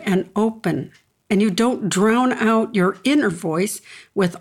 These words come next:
all of the outer voices and the emotional angst and mental confusion that we all so often go through.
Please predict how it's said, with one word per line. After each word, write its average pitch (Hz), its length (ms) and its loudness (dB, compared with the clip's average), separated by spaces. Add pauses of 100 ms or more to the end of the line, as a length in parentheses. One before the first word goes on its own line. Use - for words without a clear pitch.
all 254 500 0
of 196 220 -2
the 196 420 0
outer 262 360 2
voices 190 600 2
and 180 200 2
the 180 80 4
emotional 214 800 2
angst 196 460 0
and 185 240 4
mental 233 400 2
confusion 214 840 0 (400)
that 214 200 -2
we 254 300 -2
all 269 260 -2
so 220 320 -2
often 196 360 -2
go 185 260 0
through. - 320 -10